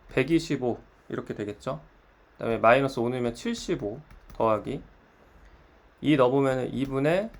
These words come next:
사십오 빼기 일 이렇게 됩니다. 네, 요거 계산해 보시면은 요게 팔십오에서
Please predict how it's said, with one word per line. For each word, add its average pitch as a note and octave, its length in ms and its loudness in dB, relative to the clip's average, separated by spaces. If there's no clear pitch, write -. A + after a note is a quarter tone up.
사십오 C3 720 -2
빼기 C#3+ 240 -2
일 A2+ 260 -4
이렇게 - 240 -8
됩니다. G2 320 -14
네, G2 280 -12
요거 C3 460 -2
계산해 E3+ 420 4
보시면은 B2 720 0
요게 B2 220 -4
팔십오에서 A#2+ 920 0